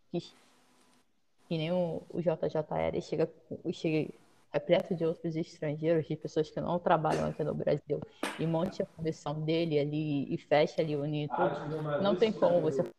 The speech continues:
isso com, com funcionários que já estão aqui há anos, ou que já passaram por aqui, como tá aí voltando o Fera, o Alexandre. Não tem como. Assim, pra mim é até um retrocesso esses caras voltarem.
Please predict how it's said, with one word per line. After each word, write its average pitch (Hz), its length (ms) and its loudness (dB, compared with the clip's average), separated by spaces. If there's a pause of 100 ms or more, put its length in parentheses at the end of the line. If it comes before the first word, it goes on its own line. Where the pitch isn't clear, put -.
(300)
isso 165 240 -6
com, 165 360 -4 (240)
com 175 160 -2 (160)
funcionários 160 520 -2
que - 100 -10
já 160 80 4
estão 165 200 0
aqui - 220 -2
há 156 80 6
anos, 170 540 0 (400)
ou 165 220 4 (200)
que 170 80 -4
já 160 100 2
passaram 156 420 0
por - 200 -4
aqui, 185 300 2
como 156 500 -6 (340)
tá 143 140 4
aí 156 140 2
voltando 147 540 0
o 139 40 -8
Fera, 165 440 2
o 139 140 2
Alexandre. 139 360 2 (1600)
Não 440 140 -10
tem 359 160 4
como. 131 440 2 (200)
Assim, 135 360 -2 (360)
pra 190 120 6
mim 208 120 0
é 247 60 0
até 262 180 2
um 269 80 4
retrocesso 226 720 2
esses 170 260 -8
caras 165 260 2
voltarem. 160 640 0